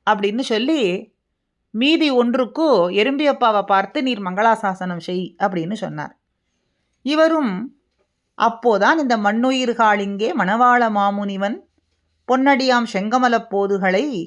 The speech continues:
உன்னிச் சிரத்தாலே தீண்டில் அமானவனும் நம்மை கரத்தாலே தீண்டல் கடன்" அப்படின்னு இந்த உபதேச ரத்தனமாலை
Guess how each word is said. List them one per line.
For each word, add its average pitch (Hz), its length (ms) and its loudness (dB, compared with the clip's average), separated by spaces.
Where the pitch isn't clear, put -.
உன்னிச் 254 500 -4
சிரத்தாலே 226 600 0
தீண்டில் 196 400 -2
அமானவனும் 247 680 0
நம்மை 220 340 -4
கரத்தாலே 202 580 -2
தீண்டல் 190 420 -4
கடன்" 185 300 -4
அப்படின்னு 175 640 -6
இந்த 208 160 -2
உபதேச 247 400 2
ரத்தனமாலை 226 540 0